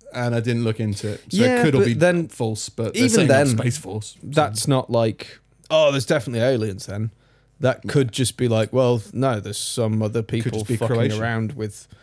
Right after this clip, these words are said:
Speaker 2: whatever the hell kind of
Speaker 1: Light
Speaker 2: technology
Speaker 1: speed.
Speaker 2: this is,
Speaker 1: <laughs>
Speaker 2: and we can't, we can't <laughs> explain it."
Speaker 1: Well, it was travelling, you know, speed of light.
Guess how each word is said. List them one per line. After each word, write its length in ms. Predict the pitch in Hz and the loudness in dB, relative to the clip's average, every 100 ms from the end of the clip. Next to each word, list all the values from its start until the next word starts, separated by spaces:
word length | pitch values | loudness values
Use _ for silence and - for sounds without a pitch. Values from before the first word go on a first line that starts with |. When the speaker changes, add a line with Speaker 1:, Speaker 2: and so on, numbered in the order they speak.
| _ | _
Speaker 2:
whatever 340 | - 110 104 113 | -4 -2 -2 -2
the 100 | 107 | -2
hell 200 | 110 113 | -4 -4
kind 240 | - 113 107 | -4 -4 0
of 60 | |
Speaker 1:
Light 160 | 117 120 | 2 2
Speaker 2:
technology 300 | 110 113 110 92 | 2 0 0 -2
Speaker 1:
speed. 40 | 104 | -2
Speaker 2:
this 220 | 123 - | -4 -4
is, 260 | 101 113 - | -6 -6 -4
Speaker 1:
<laughs> 360 | - - - | 0 0 2
Speaker 2:
and 340 | 294 - 120 123 | 0 2 2 4
we 60 | 123 | 2
can't, 420 | - 123 123 123 - - | 2 2 2 -2 -8 -8
we 80 | 131 | -6
can't 320 | - - 143 | 0 2 2
<laughs> 60 | 143 | 2
explain 480 | - - - - 180 | 0 0 -2 -2 -2
it." 140 | 147 131 - _ - - - - - - - - - - - - - | -2 -8 -12 _ -20 -20 -20 -20 -20 -20 -20 -20 -14 -12 -12 -14 -4
Speaker 1:
Well, 80 | 254 | -2
it 20 | |
was 140 | 240 | -2
travelling, 560 | - 262 196 135 127 123 | 0 0 2 2 2 0
you 120 | 185 147 | -4 -4
know, 160 | 104 110 - | -4 -10 -14
speed 320 | - - 113 | -12 -6 -6
of 60 | 95 | -4
light. 280 | 104 92 | -6 -6